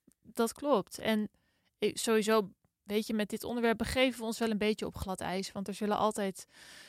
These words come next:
mensen zijn die zeggen, "Zelfstandig slapen, wat een onzin. Je moet je kind zo lang mogelijk bij je houden of je moet met het hele gezin in één bed slapen."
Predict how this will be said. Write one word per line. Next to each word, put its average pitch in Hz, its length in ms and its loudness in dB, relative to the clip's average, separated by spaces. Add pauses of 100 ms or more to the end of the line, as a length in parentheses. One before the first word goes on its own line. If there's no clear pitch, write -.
(140)
mensen 190 340 -4
zijn 190 220 -2
die 185 80 -6
zeggen, 185 320 -4
"Zelfstandig 196 580 -6
slapen, 226 640 0
wat 214 140 -6
een 214 160 -10
onzin. 208 580 -4 (320)
Je 208 140 -2
moet 233 160 0
je 233 80 -6
kind 247 220 0
zo 233 140 2
lang 262 220 2
mogelijk 247 360 4
bij 247 220 4
je 240 60 2
houden 175 340 0
of - 320 -2 (280)
je 208 80 -2
moet 233 160 2
met 220 100 0
het 220 120 -2
hele 226 220 4
gezin 208 240 -2
in 214 120 0
één 202 160 0
bed 214 200 0
slapen." 180 500 0